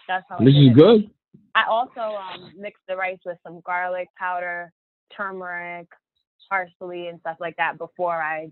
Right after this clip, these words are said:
Speaker 1: did that.
Speaker 2: See, when I scrape it from the bottom of the pan, I'm getting the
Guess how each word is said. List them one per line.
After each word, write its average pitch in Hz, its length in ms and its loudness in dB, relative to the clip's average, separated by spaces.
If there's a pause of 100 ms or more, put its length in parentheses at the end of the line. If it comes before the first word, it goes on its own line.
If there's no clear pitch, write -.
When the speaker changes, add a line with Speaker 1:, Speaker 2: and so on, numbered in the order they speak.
(180)
Speaker 1:
did 156 140 -14
that. 151 180 -18 (1300)
Speaker 2:
See, 123 100 10
when 120 140 10
I 139 180 10
scrape 156 220 6
it 131 120 6
from 131 120 6
the 123 60 6
bottom 120 340 6
of 90 140 0
the - 40 -12
pan, 120 300 4
I'm 104 140 2
getting 95 240 4
the 95 80 0